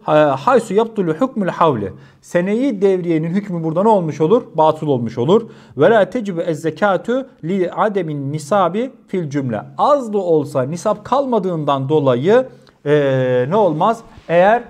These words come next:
nisap helak olacak olur ise, e, artık seneyi devriye iptal edilmiş olur. Yeni bir zengin olunan seneyi devriyenin takip edilmesi gerekir. Şimdi burada,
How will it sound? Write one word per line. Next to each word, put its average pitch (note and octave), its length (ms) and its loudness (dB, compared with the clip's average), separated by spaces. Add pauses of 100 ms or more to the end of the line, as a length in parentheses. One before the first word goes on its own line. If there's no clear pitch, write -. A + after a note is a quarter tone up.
(180)
nisap D3+ 380 -2
helak E3 380 0
olacak F#3+ 380 -2
olur D#3 240 -4
ise, A3+ 500 -2 (260)
e, D#3 100 0
artık G#3 600 0
seneyi D#3+ 400 -4
devriye B2 260 0
iptal F3+ 300 0
edilmiş F#3 340 -6
olur. G3 220 -2 (100)
Yeni A#3 240 -2
bir F#3 80 -2
zengin F3 320 -6
olunan D3+ 240 -4
seneyi C#3 360 -6
devriyenin B2 400 -2
takip C3+ 400 -2
edilmesi C3 360 -4
gerekir. C#3+ 380 2 (380)
Şimdi B3+ 320 4
burada, A#3+ 480 4